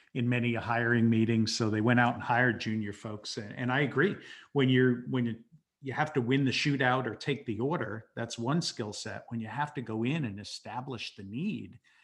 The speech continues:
with the buying group and, and then facilitate a, an ever more complex journey that they have to go on, that's a hell of a lot of,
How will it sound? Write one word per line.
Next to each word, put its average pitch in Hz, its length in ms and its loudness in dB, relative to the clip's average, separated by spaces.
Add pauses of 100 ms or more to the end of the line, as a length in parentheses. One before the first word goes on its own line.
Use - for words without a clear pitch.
(280)
with 117 100 -12
the 113 80 -12
buying 147 320 -4
group 107 320 -12 (120)
and, 113 340 -10
and 113 240 -10
then 120 280 -6 (120)
facilitate 120 880 -12
a, 104 200 -18 (140)
an 110 200 -14
ever 131 220 -6
more 120 280 -8
complex - 640 -12
journey 117 680 -4
that 95 180 -18
they 101 120 -14
have - 240 -14
to 110 80 -12
go 104 260 -16
on, 107 240 -14 (520)
that's - 180 -10
a - 40 -8
hell 175 300 -4
of 151 80 -4
a 147 60 -6
lot 131 300 -4
of, 120 120 -10